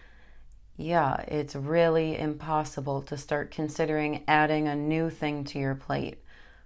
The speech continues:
or new discomfort to your plate, more like it. You're already so upset, like, crawling out of your skin all the time, overwhelmed,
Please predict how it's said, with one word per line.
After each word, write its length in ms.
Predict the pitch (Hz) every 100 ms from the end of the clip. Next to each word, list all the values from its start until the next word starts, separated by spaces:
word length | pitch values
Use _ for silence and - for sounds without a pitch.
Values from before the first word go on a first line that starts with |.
| -
or 480 | 147 143 139 139 151 -
new 480 | 143 151 151 151
discomfort 920 | 151 - 147 139 - 143 135 139 - -
to 120 | 139
your 160 | 127 135
plate, 460 | 139 123 110 - 175 160 143
more 260 | 143 143
like 260 | 135 - -
it. 280 | - - - - - - - - - - - - - - - -
You're 140 | 151
already 320 | 151 160 165 156
so 260 | - 147
upset, 600 | 147 147 - 143 - - -
like, 200 | 143 139
crawling 400 | - 151 147 147
out 160 | 147 147
of 100 | 143
your 120 | 143
skin 420 | - - 143 139
all 220 | - 139
the 120 | 139
time, 560 | 139 139 127 120 139 151 - - - - -
overwhelmed, 840 | 156 160 165 151 147 143 143 143